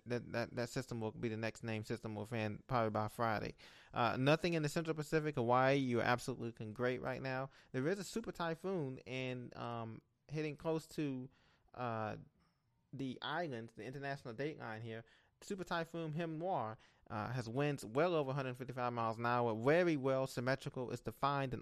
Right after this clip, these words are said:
all four quadrants, a very strong eye wall there. And as you can see, the intensity of the satellite image here, very symmetrical storm here. So, so prayers are with those, um, in the Pacific Islands here, uh, the Northern Aleutian Islands, as tropical, and, um, in,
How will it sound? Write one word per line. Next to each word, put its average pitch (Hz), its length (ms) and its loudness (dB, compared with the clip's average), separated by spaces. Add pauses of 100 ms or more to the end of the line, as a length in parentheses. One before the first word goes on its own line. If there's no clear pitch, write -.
all 143 200 6
four 139 240 0
quadrants, 135 480 4
a 98 60 -2
very 147 340 4
strong 139 440 2
eye 127 200 2
wall 123 380 6
there. 123 320 2 (380)
And 113 280 -2
as 120 140 0
you 135 60 -4
can 135 100 -10
see, 147 120 -2
the 131 100 -2
intensity 143 480 -2
of 120 80 -2
the 120 80 -10
satellite 127 460 0
image 117 260 -2
here, 113 160 -2
very 135 380 2
symmetrical 123 640 -4
storm 120 380 -2
here. 110 140 -4 (240)
So, 147 200 2
so 117 180 -2
prayers 147 320 4
are 131 80 -2
with 123 200 -4
those, 127 360 0 (440)
um, 117 260 0
in 127 160 -4
the 113 220 -4
Pacific 143 400 -8 (100)
Islands 147 480 0
here, 107 280 0 (300)
uh, 110 220 -2
the 110 100 -4
Northern 127 400 0
Aleutian 127 360 -8
Islands, 117 420 -4 (160)
as 117 240 -6
tropical, 139 580 -4 (260)
and, 123 180 -2
um, 110 320 -2
in, 113 160 -6